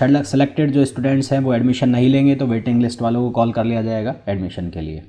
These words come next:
कैंडिडेट्स जो भी होंगे, उनको एक फ़ोटोकॉपी लेके जानी है, मतलब अपने जो सेल्फ अटेस्टेड फ़ोटोकॉपी लेके जानी है। जो भी उनके, अ, रिक्विजिट डॉक्यूमेंट्स हैं कौन कौन से, जो कि होंगे माइग्रेशन सर्टिफिकेट,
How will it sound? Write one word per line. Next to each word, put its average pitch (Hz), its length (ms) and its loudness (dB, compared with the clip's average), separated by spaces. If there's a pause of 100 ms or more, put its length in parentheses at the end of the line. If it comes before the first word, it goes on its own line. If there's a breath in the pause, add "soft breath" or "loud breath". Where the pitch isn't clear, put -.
(960)
कैंडिडेट्स 147 480 6
जो 139 180 6
भी 151 120 8
होंगे, 151 280 2
उनको 143 440 2
एक 139 220 0
फ़ोटोकॉपी 135 760 -2
लेके 135 220 0
जानी 135 200 2
है, 135 60 2
मतलब 135 220 -2
अपने 127 280 0
जो 120 360 -2
सेल्फ - 380 -4
अटेस्टेड 135 480 -4
फ़ोटोकॉपी 120 600 -4
लेके 120 200 -2
जानी 127 180 0
है। 127 60 -2
जो 113 140 -2
भी 120 120 0
उनके, 120 320 -2
अ, - 680 -8
रिक्विजिट 131 440 0
डॉक्यूमेंट्स 127 580 0
हैं 131 120 -2
कौन 120 200 0
कौन 123 160 0
से, 139 400 -4
जो 101 200 -4
कि 120 180 -2
होंगे 117 400 -2
माइग्रेशन 113 600 -2
सर्टिफिकेट, 127 580 -4